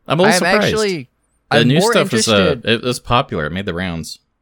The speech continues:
Speaker 2: It really did. And honestly, though, I'm almost more interested in the old stuff. I kinda wanna see, like, what it looked like, you know, how, how much does it show its budget, you know, that kinda stuff. Wonder if that's on YouTube.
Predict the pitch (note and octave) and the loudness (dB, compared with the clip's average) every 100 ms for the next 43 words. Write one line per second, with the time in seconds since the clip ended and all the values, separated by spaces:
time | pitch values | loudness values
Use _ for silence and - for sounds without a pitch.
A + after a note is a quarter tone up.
0 | _ D3+ G3+ A3+ C#3+ D3 A#2 - C#3+ C3 | _ -4 -2 -2 -2 -2 -2 -4 -6 -6
1 | C3+ F#3 A3+ A3 E3+ D#3+ F3 E4 - B2+ | -4 -4 -4 -2 -2 -2 -4 -6 -6 -4
2 | D#3+ F3 A3 G3+ F3 D3 A#2 B2 C3+ - | -4 -4 -6 -6 -6 -6 -4 -4 -4 -6
3 | C3+ A2+ A2+ A2+ C#3 D#3+ D#3 D3+ C3+ - | -4 -2 -2 -4 -4 -4 -4 -4 -6 -6
4 | C3+ B2 G#2+ - _ _ _ _ _ _ | -6 -4 -4 -8 _ _ _ _ _ _
5 | - A2+ D3 A#2 C#3 D3+ C#3+ A#2+ - B2+ | -8 -2 -2 -2 -4 -2 0 -2 -2 -2
6 | C3 B2+ A#2 - C#3+ D3 D#3+ D#3 D#3+ D#3+ | 0 0 -2 -2 -2 0 -2 -2 -4 -6
7 | - D3 D3 C#3+ - C3 B2 B2 - - | -4 -2 -2 -4 -2 -2 -2 -6 -8 -10
8 | C#3+ C3 B2+ C#3 B2 A2+ A#2 G#2+ _ _ | -4 -2 -2 -2 -6 -4 -6 -6 _ _
9 | _ _ _ _ _ _ _ _ _ _ | _ _ _ _ _ _ _ _ _ _
10 | _ _ _ _ _ _ _ _ _ _ | _ _ _ _ _ _ _ _ _ _
11 | _ _ _ _ _ _ _ _ _ _ | _ _ _ _ _ _ _ _ _ _
12 | _ _ _ _ _ - G#3 G#3 D3 C#3+ | _ _ _ _ _ -14 -8 -4 -4 -2
13 | A#2 G#2+ G2 A#2 G#2 | -4 -4 -6 -8 -8